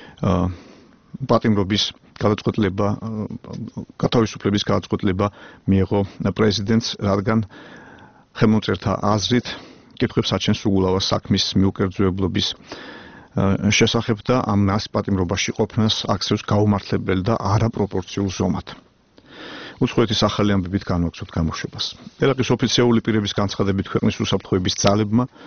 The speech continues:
კონტროლი დაამყარეს რამადის სამთავრობო შენობების კომპლექსზე, რომელიც ისლამური სახელმწიფოს ექსტრემისტების ბასტიონი იყო.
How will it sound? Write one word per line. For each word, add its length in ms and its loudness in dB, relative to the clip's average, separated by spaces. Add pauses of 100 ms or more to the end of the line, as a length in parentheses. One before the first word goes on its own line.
(180)
კონტროლი 400 0
დაამყარეს 500 0
რამადის 380 0
სამთავრობო 500 -2
შენობების 560 -2
კომპლექსზე, 480 0
რომელიც 320 0
ისლამური 460 0
სახელმწიფოს 580 -2
ექსტრემისტების 640 0
ბასტიონი 640 0
იყო. 180 -6